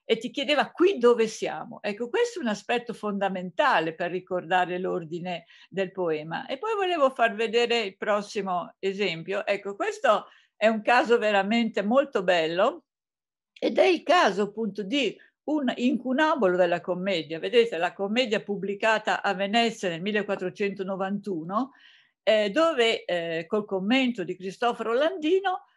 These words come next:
dove, eh, probabilmente Grifo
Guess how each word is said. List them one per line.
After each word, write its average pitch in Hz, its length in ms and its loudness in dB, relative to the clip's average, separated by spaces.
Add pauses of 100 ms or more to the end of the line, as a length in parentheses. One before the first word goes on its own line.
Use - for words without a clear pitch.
(120)
dove, 190 720 2
eh, 180 180 -4
probabilmente 202 1080 0
Grifo 269 720 -2